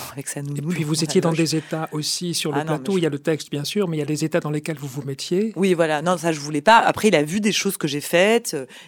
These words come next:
Speaker 1: il a... et il est venu sur les plateaux, dans les théâtres et tout ça. Non, non, bien sûr, je l'emmène. Mon fils, il est tout le temps avec moi. Là, il est pas là, mais il aurait pu être là.
Speaker 2: Ah.
Speaker 1: Mais en tout cas, euh, après, voilà, il faut, la visite, ça, c'est clair que je voulais pas qu'il le voie.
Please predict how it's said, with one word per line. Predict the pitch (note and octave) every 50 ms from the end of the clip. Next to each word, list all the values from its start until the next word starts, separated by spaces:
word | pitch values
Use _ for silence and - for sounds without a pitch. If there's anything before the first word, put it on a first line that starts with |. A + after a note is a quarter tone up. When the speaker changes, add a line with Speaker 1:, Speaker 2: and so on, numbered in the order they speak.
| _ -
Speaker 1:
il | C#3+ C#3
a... | C3+ C3+ C3+ C3+ C3+ C3+ C3
et | C3 - _ - _ _ -
il | - C3 C3+ C#3+ D3 C3+ C#3+
est |
venu | B2+ B2+ C3+ D3+ E3+ F3
sur | - D#3+
les | C#3+ C3+
plateaux, | C3+ - C#3 C3 - - C3+
dans | E3 D3+
les | C#3 C#3
théâtres | - - D#3 C#3 C#3+ D#3+ - - -
et |
tout | - -
ça. | - F3
Non, | F3 F3
non, | F3+ F3
bien | D#3+ C3 D3 C#3+
sûr, | - - E3+ D#3
je | C3+
l'emmène. | C3+ C3 C3+ C3+ C3+
Mon | C3+ D3 D3+
fils, | - - - - -
il | C#3 C#3
est |
tout | - - -
le | -
temps | - F3
avec | E3 C#3+ C#3+ - -
moi. | C#3 B2+ -
Là, | - -
il | D#3+ D#3 C#3+
est | D3
pas | - C#3+
là, | C#3 D3+ F3 F#3
mais | F3+ C#3+ B2+ A#2+
il | D#3 D#3 C#3+
aurait | C#3+ C#3+ D3
pu | C#3+ - - E3
être | D3+ - -
là. | - - _ _ _ _ _ _ - - - - D3+
Speaker 2:
Ah. | C3+ - - - _ _ _ - - - - - - - _
Speaker 1:
Mais | C#3+ D3+ D3 C#3+ C#3+
en | C#3 C#3
tout | - - C3
cas, | - E3+ E3 F3 F3
euh, | D#3 C#3 C3+ C3+ C3+ C3 B2+ B2 A#2+ - - E2 E2 - -
après, | D2 - - - D#3+
voilà, | D#3+ E3 F3 E3+
il | D#3 -
faut, | - - C#3 - - - - - A3
la | C#3 C#3
visite, | D3 C3 B2+ A#2+ E3 F#3+ F#3 - -
ça, | C3 D3 D3+
c'est | - - C3+
clair | - - - E3+ F3+ -
que | - D3+
je | B2+
voulais | C3+ C#3 C3+
pas | - D3
qu'il | - - - B2
le | D3
voie. | E3+ F3 D3+ C3